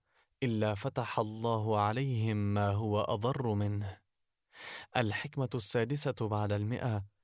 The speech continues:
وفي طبعة مصر وتعليق الشيخ محمد عبده، الجزء الثاني، الصفحة الواحدة والستين بعد المائة. ويقول محي الدين ابن عربي في كتابه محاضرة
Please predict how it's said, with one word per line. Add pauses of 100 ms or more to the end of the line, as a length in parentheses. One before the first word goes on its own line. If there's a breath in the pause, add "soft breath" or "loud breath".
(240 loud breath)
وفي
طبعة
مصر (240 loud breath)
وتعليق
الشيخ
محمد
عبده، (400)
الجزء
الثاني، (360 soft breath)
الصفحة
الواحدة
والستين
بعد
المائة. (720)
ويقول
محي
الدين
ابن
عربي (200)
في
كتابه (440 loud breath)
محاضرة